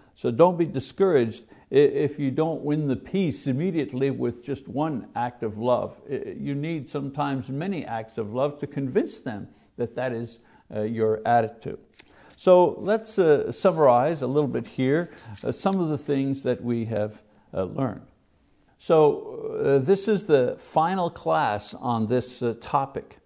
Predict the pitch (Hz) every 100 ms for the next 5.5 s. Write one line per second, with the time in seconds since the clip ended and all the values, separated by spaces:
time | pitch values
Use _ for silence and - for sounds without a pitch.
0 | _ _ 127 131 185 175 156 - 131 131
1 | 127 120 117 - - 147 147 127 - 151
2 | 160 120 117 - 120 123 123 131 131 123
3 | - 131 123 113 110 101 - 104 104 101
4 | 98 98 95 160 131 104 - - 98 -
5 | 131 151 123 -